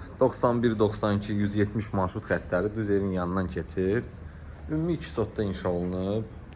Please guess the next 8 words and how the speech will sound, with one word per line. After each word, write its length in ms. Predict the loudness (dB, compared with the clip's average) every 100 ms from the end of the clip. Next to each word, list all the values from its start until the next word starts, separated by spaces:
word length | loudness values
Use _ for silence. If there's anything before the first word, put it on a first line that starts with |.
| -8 0
Həyətə 240 | 0 0
sərbəst 480 | 0 0 0 -2 -2
iki 80 | 0
dənə 180 | 0 0
maşın 280 | 0 0 -2 -6
daxil 220 | -8 -10 -8
ola 180 | -6 -4
bilir. 140 | -6